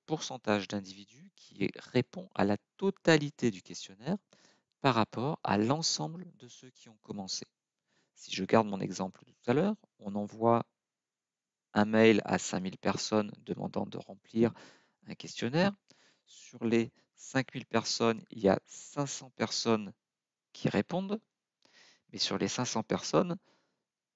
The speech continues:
ils ne répondront pas tous de la première question à la dernière question. Certains vont s'arrêter dès la question deux ou la question trois,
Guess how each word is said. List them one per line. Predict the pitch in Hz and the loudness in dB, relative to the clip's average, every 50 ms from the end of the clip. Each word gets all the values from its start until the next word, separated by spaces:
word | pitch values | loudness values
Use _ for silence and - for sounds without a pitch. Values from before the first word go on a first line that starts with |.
| _ _ | _ _
ils | - 107 107 | -4 -2 -2
ne | 107 | 0
répondront | 107 107 98 - - 104 90 - - | 0 0 0 0 -4 -8 -8 -10 -8
pas | - 90 87 | -6 -6 -6
tous | - - 170 - - | -4 -6 -8 -8 -4
de | - 104 | 0 2
la | 101 95 | 2 2
première | - - - - 104 101 95 95 80 | 2 -2 -6 -6 -4 -2 -2 -2 -2
question | - - - - - - 151 139 | -2 -4 -4 -4 -6 -4 -2 2
à | 110 | 2
la | 101 90 | 4 4
dernière | 92 101 104 101 101 104 - | 4 2 2 2 0 -4 -4
question. | - 120 110 - - - - - _ _ _ _ _ _ _ | -4 -4 -4 -4 -6 -10 -10 -14 _ _ _ _ _ _ _
Certains | _ - - - - - - - 107 127 147 147 - _ _ _ _ | _ -12 -8 -8 -8 -6 0 2 2 4 4 2 -2 _ _ _ _
vont | - 104 101 | -20 -14 -10
s'arrêter | - - 98 92 90 87 - - 123 127 131 | -4 -2 0 0 0 -2 0 2 2 2 4
dès | - 82 101 | 4 4 4
la | 95 92 90 | 4 4 4
question | - - - - - - - _ - | 0 -4 -6 -8 -10 -14 -16 _ -10
deux | 107 117 | -6 -4
ou | 117 104 | -2 -2
la | 95 90 | -2 -2
question | - - 90 - - 107 101 | -2 -2 -4 -4 -6 -12 -14
trois, | 95 - - 80 - | -16 -20 -20 -20 -20